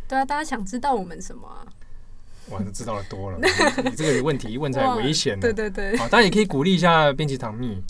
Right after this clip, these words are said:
Speaker 1: 对。
Speaker 2: 哦，因为很多人来问说你的糖跟你的蜜怎么写。
Speaker 1: 对，没关系啦，就是
Speaker 2: 就是 sugar 那个糖蜜嘛。
Speaker 1: <laughs> 对，对，对。
Speaker 2: 哦，你就觉得自己 very sweet 嘛。
Speaker 1: 对，就是我是一个甜美，<laughs> 甜美路线的少女。<laughs>
Speaker 2: OK，好，所以谢谢大家，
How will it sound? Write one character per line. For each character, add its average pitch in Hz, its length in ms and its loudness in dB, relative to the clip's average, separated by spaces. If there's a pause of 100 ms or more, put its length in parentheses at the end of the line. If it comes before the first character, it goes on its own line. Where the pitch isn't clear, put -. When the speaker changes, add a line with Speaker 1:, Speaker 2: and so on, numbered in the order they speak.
(100)
Speaker 1:
对。 214 100 -2
Speaker 2:
哦， 165 80 -2
因 175 60 4
为 190 60 8
很 156 60 4
多 175 120 4
人 160 80 6
来 143 80 6
问 165 180 4
说 160 80 0
你 151 80 0
的 117 60 0
糖 123 200 -2
跟 131 280 -2
你 117 60 -2
的 107 40 -4
蜜 135 160 -2
怎 117 100 -8
么 101 80 -6
写。 - 320 -6 (160)
Speaker 1:
对， 233 140 -6
没 226 160 -2
关 277 240 2
系 262 220 -4
啦， 233 180 0
就 196 160 2
是 185 40 6
Speaker 2:
就 214 40 8
是 220 180 4
sugar 185 240 6
那 147 120 2
个 143 80 2
糖 123 160 -2
蜜 127 200 4
嘛。 101 120 -4
Speaker 1:
<laughs> - 40 -10
对， 220 140 -4
对， 196 180 -8
对。 - 220 -10
Speaker 2:
哦， 120 220 -2
你 127 60 -4
就 160 40 -6
觉 156 120 0
得 139 60 2
自 151 60 -6
己 135 100 0
very 143 240 0
sweet 127 400 -4
嘛。 87 100 -6 (380)
Speaker 1:
对， - 400 -12
就 247 140 -4
是 262 280 0
我 214 60 -2
是 233 140 -4
一 269 60 -2
个 240 80 0
甜 214 180 -2
美， 214 300 -4
<laughs> 190 40 -12
甜 220 140 -6
美 220 140 -4
路 233 160 -2
线 214 220 -2
的 190 120 -6
少 190 260 -4
女。 - 140 -12 (440)
<laughs> 269 360 -6
Speaker 2:
OK， 185 400 0
好， 151 160 -2
所 202 160 4
以 214 60 8 (800)
谢 - 140 -2
谢 220 80 8
大 190 140 8
家， 165 240 2